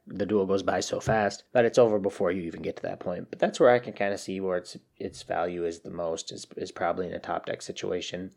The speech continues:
I know I'm sure there's a bunch of other ones out there you guys could think of, but to me, that's, that's where the value for me, I feel like it will be the most. It also has four red cap melee, which is a one drop instant. Red cap melee deals four damage to target creature or planeswalker.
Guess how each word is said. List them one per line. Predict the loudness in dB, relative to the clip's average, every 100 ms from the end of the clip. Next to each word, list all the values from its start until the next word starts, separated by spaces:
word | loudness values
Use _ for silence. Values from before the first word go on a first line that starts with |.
| -2
I | 2
know | 6 6
I'm | 6
sure | 6 8 8
there's | 6
a |
bunch | 4 0 2
of |
other | 2 2
ones | 2 2
out | 0
there | 0
you | -2 -2
guys | -2 -4
could | -6
think | -6 -2 2
of, | 2 2
but | 2 0 -2
to | -4
me, | 0 2 4
that's, | 2 0 -8 -4
that's | -2 -2 0
where | 0 -2 -12 _
the | -2
value | 0 0 0 -2
for | -6
me, | -6 -4 -4
I | -4
feel | -2 -2 -2
like | -4 -6
it | -8 -8
will | -8 0 0
be | 0 -6
the |
most. | -4 -4 -4 -6 -12 -18 _ _
It | 4
also | 6 6 4
has | 2 -2
four | 0 6 8 8
red | 6 6 6 6
cap | 4 2 2
melee, | -2 2 2 4 2 2 -4 _
which | -6 -2
is | 0
a | 2
one | 4 2 4
drop | 4 4 0
instant. | -4 2 4 4 4
Red | 2 4
cap | 4
melee | 4 4 4
deals | 4 0
four | 2 4
damage | 6 6 2 -4
to | 0
target | 2 2
creature | 2 2 4
or |
planeswalker. | 2 2 2 4 2 2 2